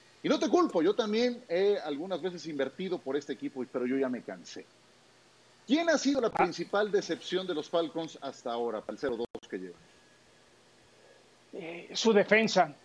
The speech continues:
Speaker 2: Yo creo que Matt Ryan ha hecho lo, lo suyo con Ridley, con todo y Julio Jones, eh, lesionado. Yo creo que defensivamente son un desastre los Falcons, una inconsistencia total.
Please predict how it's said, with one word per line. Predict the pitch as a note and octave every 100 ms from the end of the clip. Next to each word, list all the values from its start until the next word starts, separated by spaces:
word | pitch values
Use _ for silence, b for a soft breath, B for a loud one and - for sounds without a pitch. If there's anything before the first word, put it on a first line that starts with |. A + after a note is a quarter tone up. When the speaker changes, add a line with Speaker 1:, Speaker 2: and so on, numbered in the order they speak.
| - E3+ F3 G3
Speaker 2:
Yo | F3+ F3+
creo | G#3 F#3
que | G3 F3+ F3 D#3+ - - F3+
Matt | G3 G#3
Ryan | G#3+ G#3+ G#3+ G#3
ha | G3+
hecho | G3+ F#3+ F#3+
lo, | F3 F3
lo | E3+ E3+
suyo | F#3+ G3 F3+
con | F3+ E3
Ridley, | F3 G#3+ G3 G#3+
con | G#3 F3+
todo | - G3
y | E3+ -
Julio | G3 F3+ E3 -
Jones, | G3 G3+ G3 -
eh, | E3
lesionado. | E3+ D#3+ F3+ F#3+ A#3
Yo | G#3
creo | A3+ F#3+
que | F#3+
defensivamente | D#3+ F3+ - F#3 - G#3+ G3+ G3+ G#3 F#3
son | - G3
un | G3+ E3+
desastre | D3+ - F3+ - - F#3+ E3
los | D#3 -
Falcons, | F#3 A3+ F3+ D#3+
una | G#3 A3+
inconsistencia | - F3+ - E3+ - F#3+ G3+ G3+
total. | G3 D#3+ D#3 F3 A3